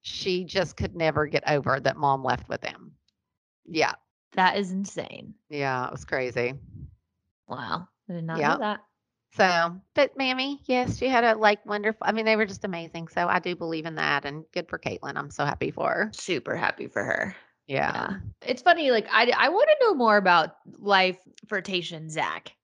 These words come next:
Speaker 2: not post show. Like, I,
Speaker 1: Well,
Speaker 2: they're
Speaker 1: I'm,
Speaker 2: so, like, they're
Speaker 1: I
Speaker 2: so, like,
Speaker 1: followed them
Speaker 2: chill.
Speaker 1: both.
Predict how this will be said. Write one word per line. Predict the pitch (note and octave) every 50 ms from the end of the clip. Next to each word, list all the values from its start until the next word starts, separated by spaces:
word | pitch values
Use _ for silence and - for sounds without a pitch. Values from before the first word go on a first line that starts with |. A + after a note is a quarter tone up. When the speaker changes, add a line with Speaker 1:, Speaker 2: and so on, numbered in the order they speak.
| _ _ _ -
Speaker 2:
not | F#3 F3 D#3+ - -
post | - F#3+ D3+ D#3 - - -
show. | - F#3 - C#2+ - -
Like, | - G3+ G3+ -
I, | - D#3+ -
Speaker 1:
Well, | -
Speaker 2:
they're | B3+ C4+ -
Speaker 1:
I'm, | A#3 D4+
Speaker 2:
so, | D#4+ D#4 D#4+ E4
like, | D4+ C#4+ C#4 C#4+ - -
they're | - B3+ C4+
Speaker 1:
I | C#4
Speaker 2:
so, | C#4 - A#3 D4+ D#4
like, | D#4+ C#4+ C4+
Speaker 1:
followed | B3 A#3+
them | - -
Speaker 2:
chill. | B3 G#3+ F3+ F3
Speaker 1:
both. | D3+ B2+ A#2+ F#2+